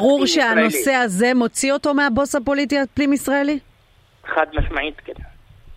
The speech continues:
Speaker 2: מהמם. טוב, אומר, אה, סמוטריץ' בכל מיני פורומים סגורים, אה, בזמן האחרון, צריך לוודא שהסכם מהסוג הזה לא יהיה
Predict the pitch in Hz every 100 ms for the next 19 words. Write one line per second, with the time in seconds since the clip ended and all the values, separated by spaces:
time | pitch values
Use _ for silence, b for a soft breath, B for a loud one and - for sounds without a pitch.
0 | - - - - - - - - 180 165
1 | 156 - B B B B 269 294 247 -
2 | 208 214 269 294 247 208 196 190 185 -
3 | 226 240 247 240 190 185 240 240 214 226
4 | 220 240 202 165 190 196 233 226 196 185
5 | 190 214 226 208 202 196 269 262 - 202
6 | 262 254 233 202 202 240 233 190 - 254
7 | 240 - 240 208 180 233 226 220 226 226
8 | 220